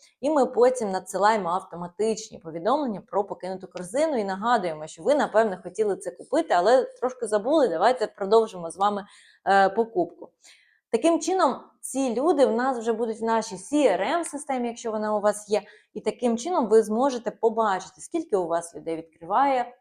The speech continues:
е, пошту, скільки не відкриває,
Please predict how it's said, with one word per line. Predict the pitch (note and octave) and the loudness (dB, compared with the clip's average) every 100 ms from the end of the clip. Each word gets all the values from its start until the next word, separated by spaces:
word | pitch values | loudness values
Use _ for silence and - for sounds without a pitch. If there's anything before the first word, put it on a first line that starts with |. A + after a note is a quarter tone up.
| _ _ G#3 | _ _ -6
е, | G#3 | -4
пошту, | G3+ A3 G#3+ A3 - - - | 0 4 4 2 -14 -14 -20
скільки | - - D4+ D4+ C4 | -20 -2 0 0 -2
не | E3+ G3 D4+ | -2 2 2
відкриває, | D4 - B3 A3+ A#3 A3+ G#3 | 0 -4 -2 2 4 4 2